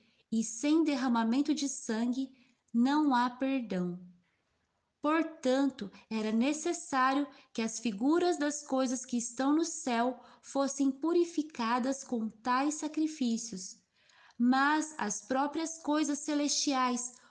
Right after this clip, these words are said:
com sacrifícios melhores do que estes. Pois Cristo não entrou num santuário feito por mãos humanas, figura do verdadeiro, mas no próprio céu,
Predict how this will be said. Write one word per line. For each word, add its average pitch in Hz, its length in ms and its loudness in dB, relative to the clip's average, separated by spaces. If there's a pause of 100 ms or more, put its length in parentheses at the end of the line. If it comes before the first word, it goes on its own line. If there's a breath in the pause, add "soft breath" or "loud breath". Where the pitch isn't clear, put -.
(200 soft breath)
com 247 260 2
sacrifícios 269 960 -2
melhores 240 800 0
do 320 120 2
que 311 220 2
estes. 202 680 -6 (1000)
Pois 247 280 0
Cristo 330 580 0 (300 loud breath)
não 339 320 4
entrou 320 400 2
num 269 220 6
santuário 240 800 0
feito 277 420 0
por 285 180 0
mãos 277 320 4
humanas, 262 680 2 (560)
figura 262 680 2
do 294 160 2
verdadeiro, 233 800 0 (560)
mas 220 420 0
no 233 220 2
próprio 285 520 0
céu, 208 680 -4